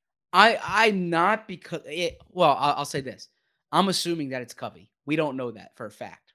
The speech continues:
right? We'll see what happens with that last roster spot. We'll see what happens with practice squad elevations. I would be very concerned if it's Kenny Gainwell or Ke-, or Quez Watkins or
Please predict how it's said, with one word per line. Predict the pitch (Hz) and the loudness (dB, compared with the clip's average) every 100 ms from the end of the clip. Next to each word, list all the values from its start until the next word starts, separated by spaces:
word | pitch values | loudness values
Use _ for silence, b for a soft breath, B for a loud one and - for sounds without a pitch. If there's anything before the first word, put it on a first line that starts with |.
| 131 | -8
right? | 135 - | -8 -8
We'll | 135 139 | -10 -10
see | 135 151 | -8 -6
what | 143 131 | -4 -4
happens | 135 131 127 | -4 -8 -14
with | 127 127 | -12 -10
that | 120 | -10
last | 123 117 - | -10 -10 -6
roster | 156 156 | -6 -8
spot. | 156 - 151 147 | -8 -4 -2 -4
We'll | 127 | -10
see | - | -14
what | 131 | -12
happens | 123 127 123 120 - _ _ _ - | -8 -8 -10 -16 -18 _ _ _ -14
with | 117 | -10
practice | - 135 - | -4 -6 -6
squad | - 135 127 | -8 -4 -4
elevations. | 123 117 135 143 151 143 - _ _ _ _ | -4 -6 -8 -6 -8 -10 -16 _ _ _ _
I | 165 214 | 8 8
would | 202 160 | 6 0
be | 165 | -2
very | 143 151 139 | 0 0 -2
concerned | 135 120 131 123 120 120 _ _ _ _ | -8 -10 -8 -8 -10 -14 _ _ _ _
if | 143 131 | -6 -4
it's | 147 139 127 - | -2 -2 -4 -8
Kenny | - 147 139 | -6 -4 -4
Gainwell | 127 131 127 127 127 | -6 -8 -6 -6 -6
or | 101 | -8
Ke-, | - 147 123 | -8 -10 -8
or | 123 | -12
Quez | 110 - 139 139 | -10 -6 -6 -2
Watkins | 135 123 - 127 123 - _ _ _ | -2 -2 -6 -12 -12 -18 _ _ _
or | 110 120 117 110 | -10 -8 -8 -10